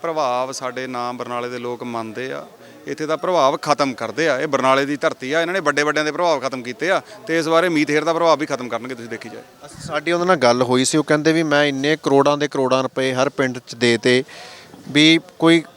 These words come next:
Speaker 2: ਅ, ਸ਼ੱਕ ਹੀ ਨਹੀਂ ਗੀ ਵੀ ਕੋਈ ਸਾਡਾ ਮੁਕਾਬਲਾ ਹੀ ਹੈ ਨਹੀਂ ਗਾ। ਵੀ ਲੋਕਾਂ ਨੂੰ ਪਤਾ, ਕਹਿੰਦੇ ਜਿਹੜੇ ਮਰਜ਼ੀ ਪਿੰਡ 'ਚ ਪੁੱਛ ਲਓ ਵੀ ਮੀਤ ਹੇਅਰ ਨੇ ਕਿੰਨਾ ਪੈਸਾ ਦਿੱਤਾ ਹੈ, ਲੋਕ ਆਪ ਬੋਲਣਗੇ।
Speaker 1: ਲੋਕਾਂ ਨੂੰ ਪਤਾ ਜੀ,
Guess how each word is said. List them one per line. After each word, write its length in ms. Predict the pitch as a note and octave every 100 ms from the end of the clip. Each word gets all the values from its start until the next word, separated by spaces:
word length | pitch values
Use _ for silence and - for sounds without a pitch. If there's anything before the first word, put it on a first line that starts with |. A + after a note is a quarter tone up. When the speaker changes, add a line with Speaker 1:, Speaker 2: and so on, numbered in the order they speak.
| D3+
Speaker 2:
ਅ, 20 |
ਸ਼ੱਕ 340 | C#3+ D3 C#3 -
ਹੀ 80 | F3
ਨਹੀਂ 160 | D3
ਗੀ 80 | D#3
ਵੀ 80 | E3
ਕੋਈ 160 | F3
ਸਾਡਾ 240 | D#3+ D3 D#3
ਮੁਕਾਬਲਾ 460 | D3 C#3+ B2+ C#3
ਹੀ 100 | D3+
ਹੈ 120 | C#3+ A#2
ਨਹੀਂ 120 | B2+
ਗਾ। 120 | B2+
ਵੀ 100 | B2+
ਲੋਕਾਂ 360 | B2+ B2 - C#3+
ਨੂੰ 100 | C3
ਪਤਾ, 240 | C3 C#3
ਕਹਿੰਦੇ 200 | C#3+ D3+
ਜਿਹੜੇ 200 | D3 D3+
ਮਰਜ਼ੀ 320 | C#3 B2 B2
ਪਿੰਡ 260 | C#3 C#3+ C3+
'ਚ 100 | C#3
ਪੁੱਛ 260 | B2+ A#2
ਲਓ 120 | B2+ C#3
ਵੀ 80 |
ਮੀਤ 260 | C#3+ C3+ C3
ਹੇਅਰ 140 | C#3
ਨੇ 120 | C#3 C#3
ਕਿੰਨਾ 260 | C3 C3
ਪੈਸਾ 320 | B2 B2 -
ਦਿੱਤਾ 240 | B2+ A2+ C3+
ਹੈ, 100 | D3+ - - -
ਲੋਕ 260 | C3 D3 C#3+
ਆਪ 160 | B2+
ਬੋਲਣਗੇ। 460 | B2+ A2+ A#2+ B2+ A#2 - - A#2
Speaker 1:
ਲੋਕਾਂ 260 | C3+ F3
ਨੂੰ 100 | F#3+
ਪਤਾ 240 | F3 E3+
ਜੀ, 120 | F#3